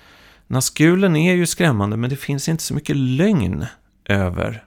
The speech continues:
Nazgulen. Det finns inte ens så mycket lögn över, över Sauron.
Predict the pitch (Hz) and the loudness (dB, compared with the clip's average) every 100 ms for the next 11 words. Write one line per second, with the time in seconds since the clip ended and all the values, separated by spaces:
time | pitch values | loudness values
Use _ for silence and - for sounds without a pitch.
0 | - 95 - 92 87 90 - 127 _ _ | -10 -8 -6 -8 -10 -10 -14 -16 _ _
1 | _ _ _ _ - 123 180 220 208 123 | _ _ _ _ -6 0 0 2 0 0
2 | - 143 127 127 135 156 135 117 123 127 | 0 -2 0 -4 -2 -2 0 0 0 -4
3 | - _ 135 131 131 131 - - 131 139 | -8 _ -8 -6 -4 -6 -6 -8 -6 -6
4 | - 131 240 165 - | -6 -4 -6 -8 -10